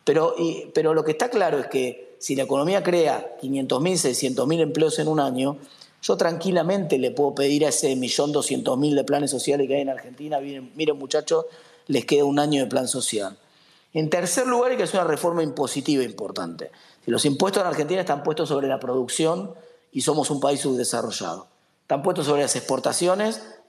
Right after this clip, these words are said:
y nos quedamos sin dólares cada cinco años y tenemos una crisis de balanza de pago. Están puestos sobre el empleo y tenemos un problema tremendo social en Argentina por falta de empleo. Entonces, hay que cambiar de raíz cómo están puestos los empl-,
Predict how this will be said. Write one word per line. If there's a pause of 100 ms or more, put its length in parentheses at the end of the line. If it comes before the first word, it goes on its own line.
y
nos
quedamos
sin
dólares
cada
cinco
años
y
tenemos
una
crisis
de
balanza
de
pago. (460)
Están
puestos
sobre
el
empleo (360)
y
tenemos
un
problema
tremendo
social
en
Argentina
por
falta
de
empleo.
Entonces, (400)
hay
que
cambiar
de
raíz
cómo
están
puestos
los
empl-,